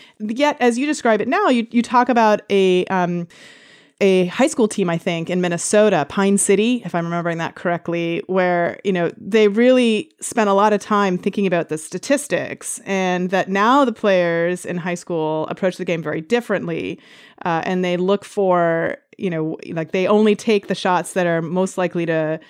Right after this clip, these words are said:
either go in. So these are the layups, the shots right next to the basket, or to earn you three points. So behind the three-point line, and everything in between is, like, the taboo space. Like, you don't take a <laughs> shot because it's just not worth the risk,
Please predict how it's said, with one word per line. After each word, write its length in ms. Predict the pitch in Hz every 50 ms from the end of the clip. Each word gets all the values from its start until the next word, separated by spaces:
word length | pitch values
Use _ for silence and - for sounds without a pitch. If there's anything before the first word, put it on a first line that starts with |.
| - - - _ -
either 320 | - 185 180 175 180 170
go 320 | 170 160 - - 180 175 170
in. 340 | 160 160 185 233 277 294
So 220 | 285 285 - 190 185
these 180 | 175 175 170
are 220 | 180 170 165 165 165
the 100 | 165 160
layups, 540 | 160 170 175 170 170 - - - - - -
the 80 | 180
shots 300 | 170 - 170 160 165 -
right 100 | 180 165
next 200 | - 165 160 -
to 40 | -
the 80 | 185 180
basket, 600 | - 226 240 233 - - 226 208 190 190 - -
or 340 | - 196 202 196 196 196 196
to 180 | 190 - 202
earn 180 | - 185 180 175
you 180 | 175 170 170 170
three 200 | - - 185 175
points. 440 | - 294 311 269 202 - - -
So 160 | - - 165 160
behind 260 | 170 170 175 165 165
the 40 | 170
three-point 440 | - 226 233 233 - 185 170 -
line, 320 | 180 170 156 143 147 156 160 -
and 320 | - 170 170 170 175 - -
everything 340 | - 240 233 254 262 247 220
in 80 | 202 202
between 400 | 196 - - 226 214 202 185 175
is, 160 | 165 165 160
like, 340 | 170 165 160 156 - _ _
the 100 | 180 170
taboo 400 | - - 170 170 170 175 175 170
space. 320 | 165 - 160 139 - -
Like, 140 | - - -
you 60 | 175
don't 260 | 156 143 175 160 131 -
take 140 | 165 147
a 60 | 156 151
<laughs> 100 | - -
shot 280 | - - 190 135 - -
because 240 | 208 165 - 160
it's 160 | 151 151 - -
just 160 | 160 156 -
not 220 | 165 151 - -
worth 220 | 165 160 160 156 _
the 120 | 175 165
risk, 460 | 165 202 220 180 - - - - -